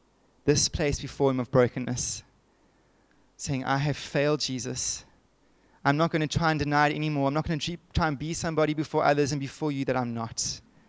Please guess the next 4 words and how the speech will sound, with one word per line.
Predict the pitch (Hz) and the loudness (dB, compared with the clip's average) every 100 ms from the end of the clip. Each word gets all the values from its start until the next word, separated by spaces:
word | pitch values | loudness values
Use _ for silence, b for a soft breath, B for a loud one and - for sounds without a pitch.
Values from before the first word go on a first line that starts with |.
| b b b b b b - | b b b b b b -12
I | - | -10
failed. | - 135 117 123 - - B B B B _ b b b b | 2 2 4 -2 -6 -10 B B B B _ b b b b
I've | - | -2
sinned. | - 123 113 113 - | 0 0 -2 -6 -10